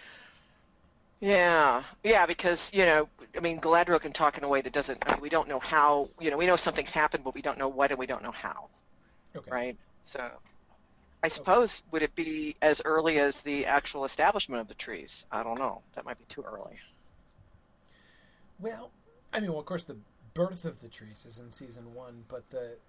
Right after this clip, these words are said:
Speaker 2: the
Speaker 1: Oh, that's true.
Speaker 2: we could have it as a transitional moment into, um, into the second half of the season.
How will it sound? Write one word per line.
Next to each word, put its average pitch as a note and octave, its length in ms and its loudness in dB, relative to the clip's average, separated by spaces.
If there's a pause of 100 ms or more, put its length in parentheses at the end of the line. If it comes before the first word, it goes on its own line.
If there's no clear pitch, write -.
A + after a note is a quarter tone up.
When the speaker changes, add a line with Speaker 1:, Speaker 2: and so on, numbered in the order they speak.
(120)
Speaker 2:
the A#2+ 340 -12 (300)
Speaker 1:
Oh, C#3+ 100 2
that's C#3 220 2
true. G#3 200 -16 (2250)
Speaker 2:
we F3 100 -8
could F3 160 -10
have E3+ 240 -10
it F3 80 -8
as D3+ 140 -12
a C#3+ 60 -16
transitional C#3 680 -14
moment C3 400 -14 (100)
into, B2+ 540 -14
um, G#2 260 -12 (1200)
into A#2+ 560 -16 (2250)
the D3+ 140 -14
second A#2+ 300 -14
half A#2 180 -16
of A2+ 60 -20
the A2+ 80 -20
season. C3+ 400 -16